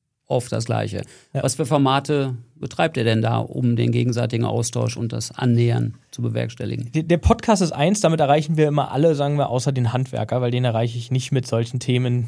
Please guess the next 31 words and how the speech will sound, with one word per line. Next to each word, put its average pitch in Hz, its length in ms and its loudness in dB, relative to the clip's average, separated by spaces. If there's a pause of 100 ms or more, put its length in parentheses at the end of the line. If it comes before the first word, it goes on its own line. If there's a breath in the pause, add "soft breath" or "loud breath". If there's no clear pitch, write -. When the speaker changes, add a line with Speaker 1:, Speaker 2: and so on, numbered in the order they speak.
(140)
Speaker 2:
wie 139 240 0
wir 139 100 6
sie 135 120 0
besprechen. 127 460 0
Die 127 80 2
sind 120 140 -2
dann 123 80 2
vielleicht 117 260 -2
ein 127 40 -4
bisschen 123 160 -4
zu 147 180 0
abstrakt 143 520 0
und 131 180 -4
zu - 400 -4
unternehmerisch, 143 640 4
aber, 135 280 4 (420 loud breath)
ähm, 135 480 4
dazu 143 280 4
haben 156 120 4
wir 147 60 6
dann 143 120 6
eben 135 140 -2
andere 190 180 2
Formate. 151 320 2
YouTube 170 360 2
ist 147 100 -4
sicherlich 143 320 0
ein 139 80 0
gutes 143 260 -2
Format 131 560 2
und 127 220 -4